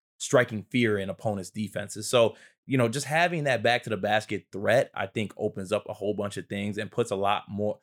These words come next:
a lot less stress on guys like Tyson Walker and A J Hogarth. Like, I pray every single game that those guys' ankles and everything stay intact, because if they go down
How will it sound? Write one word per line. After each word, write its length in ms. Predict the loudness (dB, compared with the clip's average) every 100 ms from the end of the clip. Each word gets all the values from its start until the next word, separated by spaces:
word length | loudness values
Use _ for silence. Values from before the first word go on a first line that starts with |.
| _
a 40 | 0
lot 200 | 2 4
less 180 | 0 0
stress 680 | -6 -4 2 2 2 -4 -8 _ _ _
on 160 | -6 -2
guys 280 | 0 0 -2
like 160 | -8
Tyson 340 | -4 -6 -4 -2
Walker 400 | 2 0 0 -6
and 120 | -6
A 140 | -8 -6
J 140 | -6
Hogarth. 440 | -4 -4 -2 -2 0
Like, 320 | -2 -4 -10 _ _ _ -4
I 120 | -4
pray 420 | -2 2 2 2
every 180 | 0 -2
single 300 | -6 -6 -6
game 300 | -2 -2 -2
that 100 | -4
those 160 | -8 -4
guys' 300 | -2 -2 -6
ankles 420 | -10 -6 -2 -2
and 100 | -2
everything 260 | -4 -6 -10
stay 320 | -8 -4 -4
intact, 580 | -6 -8 -2 0 -2 _
because 520 | -12 -2 0 0 -6 _ _ _
if 160 | -6 -2
they 180 | 0 2
go 200 | 2 0
down 560 | 0 2 2 0 -8